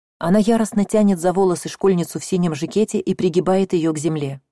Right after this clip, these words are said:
Я пробегаю последний метр и как можно громче кричу: «Полиция!» Ставлю ногу между девочками и упираюсь ладонями в грудь школьницы в белой рубашке. Она отходит назад, создавая дистанцию, которая мне необходима,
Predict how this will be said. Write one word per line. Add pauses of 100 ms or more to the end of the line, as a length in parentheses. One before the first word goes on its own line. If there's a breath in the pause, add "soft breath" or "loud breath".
(640)
Я
пробегаю
последний
метр
и
как
можно
громче
кричу:
«Полиция!» (1120)
Ставлю
ногу
между
девочками
и
упираюсь
ладонями
в
грудь
школьницы
в
белой
рубашке. (680)
Она
отходит
назад,
создавая
дистанцию,
которая
мне
необходима,